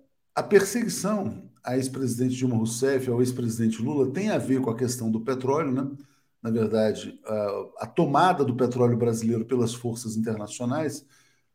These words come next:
mas também pode estar relacionada à questão geopolítica, brics, enfim. Como a Cristina, ah, Kirchner talvez seja uma das grandes entusiastas dessa entrada da Argentina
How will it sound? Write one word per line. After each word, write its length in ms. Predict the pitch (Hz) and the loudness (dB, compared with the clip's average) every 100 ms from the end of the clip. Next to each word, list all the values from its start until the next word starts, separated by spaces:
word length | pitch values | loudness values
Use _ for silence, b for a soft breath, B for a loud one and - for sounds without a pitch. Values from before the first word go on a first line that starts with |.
| - | -2
mas 160 | 208 | 2
também 260 | 254 247 254 | 6 6 8
pode 200 | 240 220 | 6 4
estar 120 | 214 | 2
relacionada 640 | 190 185 170 165 143 143 | 2 2 2 2 4 4
à 40 | 135 | 4
questão 380 | 139 127 143 131 | 2 0 2 4
geopolítica, 800 | 131 127 180 139 151 131 - 110 | 4 4 2 0 0 -2 0 -2
brics, 580 | 107 127 156 - 110 | 2 0 2 -2 -2
enfim. 380 | 120 120 113 90 - _ _ _ _ _ _ | 0 0 -4 -10 -14 _ _ _ _ _ _
Como 240 | 208 240 | 2 4
a 40 | 254 | 4
Cristina, 800 | 214 180 - 180 160 123 113 - | 4 0 0 0 4 4 2 0
ah, 200 | 127 120 | 0 0
Kirchner 560 | 123 135 127 120 110 - | 0 0 2 0 0 2
talvez 420 | 147 131 151 156 | 4 4 2 0
seja 260 | - 139 139 | 0 -2 0
uma 120 | 131 | 2
das 220 | 127 120 | 2 2
grandes 360 | 123 175 190 170 | 2 0 0 -2
entusiastas 800 | - 151 135 110 104 - 110 98 | -4 -6 0 0 0 -6 -10 -4
dessa 340 | 117 117 123 | -4 -2 -2
entrada 400 | 110 127 143 127 | -2 2 0 2
da 140 | 113 | 0
Argentina 640 | 110 107 107 - 110 98 | 0 -2 -6 -6 -12 -12